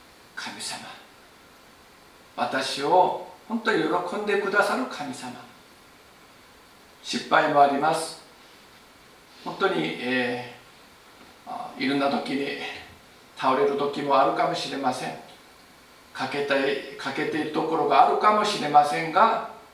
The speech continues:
子供だから、イエス様を信じる信仰があるから、それで私たちを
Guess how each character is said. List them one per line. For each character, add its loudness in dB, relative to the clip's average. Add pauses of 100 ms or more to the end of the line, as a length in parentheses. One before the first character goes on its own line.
子 -6
供 -4
だ -8
か -14
ら、 -14 (1400)
イ -2
エ 0
ス -2
様 6
を -2
信 -6
じ -6
る -6
信 -4
仰 -2 (340)
が 2
あ 6
る 2
か -4
ら、 -10 (680)
そ -10
れ -4
で -6
私 -4
た -4
ち -10
を -4